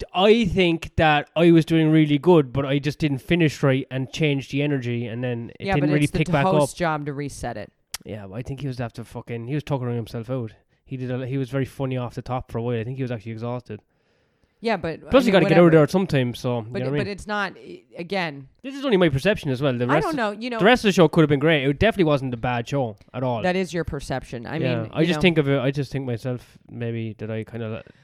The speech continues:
Speaker 2: Okay, but then this is my question here with
Speaker 1: slowed
Speaker 2: this.
Speaker 1: the momentum.
Speaker 2: Okay, fine. Were you paid to do that show?
Speaker 1: Um, with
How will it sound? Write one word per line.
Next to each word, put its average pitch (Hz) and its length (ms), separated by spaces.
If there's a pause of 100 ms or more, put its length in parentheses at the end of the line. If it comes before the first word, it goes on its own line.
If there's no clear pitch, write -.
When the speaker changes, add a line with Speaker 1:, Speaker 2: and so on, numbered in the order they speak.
(200)
Speaker 2:
Okay, 262 220
but 208 180
then 220 160
this 208 180
is 202 140
my 185 140
question 170 500
here 160 460
with 147 180
Speaker 1:
slowed 127 220
Speaker 2:
this. - 160
Speaker 1:
the 123 100
momentum. 120 540 (260)
Speaker 2:
Okay, 165 300
fine. 147 440
Were 160 160
you 170 140
paid 196 300
to 143 60
do - 140
that - 180
show? - 200 (1600)
Speaker 1:
Um, 127 520
with 135 220